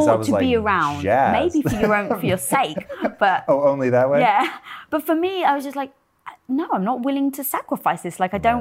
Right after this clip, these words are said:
Speaker 2: Yeah.
Speaker 1: I want my husband." And everything we've ever done, even with the business, before we even started Quest, I said to you, like,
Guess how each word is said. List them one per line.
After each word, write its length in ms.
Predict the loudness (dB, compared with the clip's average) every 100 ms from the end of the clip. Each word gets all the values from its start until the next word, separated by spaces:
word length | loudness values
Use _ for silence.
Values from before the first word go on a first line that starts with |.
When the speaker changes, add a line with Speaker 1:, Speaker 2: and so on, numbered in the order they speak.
| -6
Speaker 2:
Yeah. 180 | -6 -4
Speaker 1:
I 40 |
want 240 | -2 -6 -8
my 80 |
husband." 540 | -4 -4 -2 -6 -8 -10 -18 -20 -6
And 380 | -2 0 0 -4 -6 _ 0
everything 480 | 2 2 0 -2
we've 160 | -2 -2
ever 200 | -4 -6
done, 280 | -4 -4 -4
even 300 | -4 -2 -2
with 120 | -4 -6
the 60 |
business, 600 | -6 -8 -6 -10 -10 -16 -20 _ _ _ -10
before 260 | -2 0
we 100 | 0 -2
even 180 | -4
started 360 | -4 -2 -2 -4
Quest, 280 | -8 -8 -8
I 60 |
said 260 | -6 -6 -6
to 120 | -6
you, 60 | -4
like, 300 | -4 -4